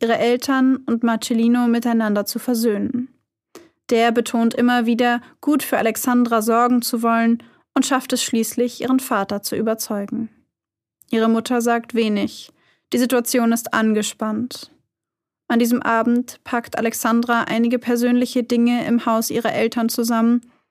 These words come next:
dann verabschiedet sie sich von beiden und verlässt mit Marcellino an ihrer Seite das wohlbehütete Elternhaus.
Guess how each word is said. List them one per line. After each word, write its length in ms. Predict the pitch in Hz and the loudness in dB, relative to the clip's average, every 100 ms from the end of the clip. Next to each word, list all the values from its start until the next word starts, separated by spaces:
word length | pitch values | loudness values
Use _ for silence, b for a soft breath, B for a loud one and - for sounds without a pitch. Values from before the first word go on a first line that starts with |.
| _ _ _ | _ _ _
dann 180 | 247 247 | 0 0
verabschiedet 540 | 262 - 254 - 233 226 | 0 -4 -4 -2 -2 -2
sie 120 | 226 | -2
sich 300 | 226 226 - | -2 -4 -4
von 180 | 226 214 | -2 0
beiden 680 | 208 208 220 226 240 - _ - | 0 0 0 0 -2 -6 _ -2
und 160 | 226 | -2
verlässt 480 | - 247 240 233 - | 0 0 0 -2 -4
mit 160 | 247 254 | -2 -2
Marcellino 640 | 233 - 240 240 233 226 | -2 -2 0 2 2 0
an 160 | - 226 | 0 -2
ihrer 240 | 240 247 | -2 -2
Seite 540 | 240 214 208 226 214 214 b b - | 0 0 0 -2 -4 -6 b b -4
das 260 | 226 - | -2 0
wohlbehütete 800 | 240 226 214 208 214 226 214 226 | 2 2 2 0 0 -2 -4 -4
Elternhaus. 840 | - 190 190 190 190 226 - - | -2 -4 -4 -6 -6 -10 -10 -14